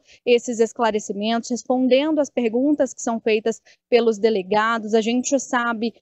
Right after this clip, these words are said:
né, que além dele, Lorena Cid, o pai de Mauro Cid, também foi intimado pra esse depoimento, também está aqui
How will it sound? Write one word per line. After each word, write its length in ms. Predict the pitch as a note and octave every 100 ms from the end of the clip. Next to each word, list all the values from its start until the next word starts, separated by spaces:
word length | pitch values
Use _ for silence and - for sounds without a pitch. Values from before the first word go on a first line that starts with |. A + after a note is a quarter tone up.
| _ -
né, 280 | A3+ A#3
que 160 | B3 B3
além 400 | A3+ A3+ C4 B3
dele, 560 | G#3+ A3+ A#3 G#3 F#3 G3+
Lorena 520 | A3+ A#3+ A#3 B3+ A#3
Cid, 480 | - C4+ C4+ A3 G#3+
o 60 |
pai 380 | - C4 C#4 C4+
de 120 | A3+
Mauro 320 | A3+ G#3+ G#3
Cid, 360 | G3+ - A#3 G#3 F#3+ _ _ _
também 560 | C#4 C#4 A#3+ A#3+ C#4 D4
foi 380 | - A#3+ A#3+ -
intimado 800 | C#4 D#4+ E4 C4+ A3+ A#3+ C4+ A#3+
pra 140 | A#3
esse 260 | A3 A3 A3+
depoimento, 720 | G#3+ - G#3+ G3 G#3 B3 -
também 400 | C4+ B3 A#3 D4
está 260 | C#4 B3+ A3
aqui 320 | - A#3+